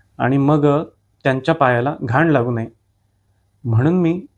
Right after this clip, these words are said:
रूम स्वच्छ करतो, खोली स्वच्छ करतो. हा भक्तातल्या आणि आपल्या विचारसरणीतला फरक आहे. आपण आपल्या आनंदासाठी करतो,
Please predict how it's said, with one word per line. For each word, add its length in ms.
रूम 200
स्वच्छ 320
करतो, 500
खोली 240
स्वच्छ 300
करतो. 380
हा 200
भक्तातल्या 580
आणि 140
आपल्या 380
विचारसरणीतला 680
फरक 240
आहे. 100
आपण 220
आपल्या 360
आनंदासाठी 540
करतो, 360